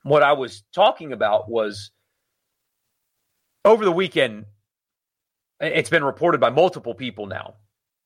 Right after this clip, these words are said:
that there was contact made about the possibility of a return.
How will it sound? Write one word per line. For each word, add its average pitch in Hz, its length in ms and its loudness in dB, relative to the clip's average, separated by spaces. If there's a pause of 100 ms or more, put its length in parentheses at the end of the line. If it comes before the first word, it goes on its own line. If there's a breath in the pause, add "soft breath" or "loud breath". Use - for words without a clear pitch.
(1040)
that 131 440 2 (1700)
there 180 120 4
was 160 120 -2
contact 151 460 -2
made 101 240 -12 (800)
about 151 240 2
the - 80 -8
possibility 135 520 -4
of 107 80 -10
a 104 40 -10
return. - 360 -12